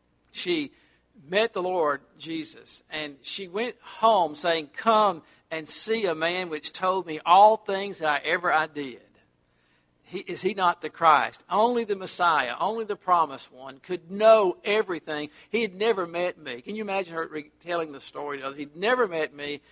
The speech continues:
and yet he knew everything about me. You have to come see this guy." Now, that ought to be our testimony.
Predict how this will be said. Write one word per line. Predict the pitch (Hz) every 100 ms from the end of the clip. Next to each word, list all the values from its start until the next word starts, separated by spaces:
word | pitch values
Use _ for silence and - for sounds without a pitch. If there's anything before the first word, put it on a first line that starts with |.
| _ -
and | 170
yet | 175 151
he | 156
knew | 156 151
everything | 220 262 262 226 214 190
about | 156 147 139 147
me. | 147 135 _ -
You | 170 156
have | 165 214 214
to | 190
come | - 170 156
see | - 156
this | 143 139 -
guy." | 117 - _ _ _ _ -
Now, | 165
that | 156 180 220
ought | 208 208
to | 175
be | 165
our | 147
testimony. | 147 147 135 - 135 107 104 107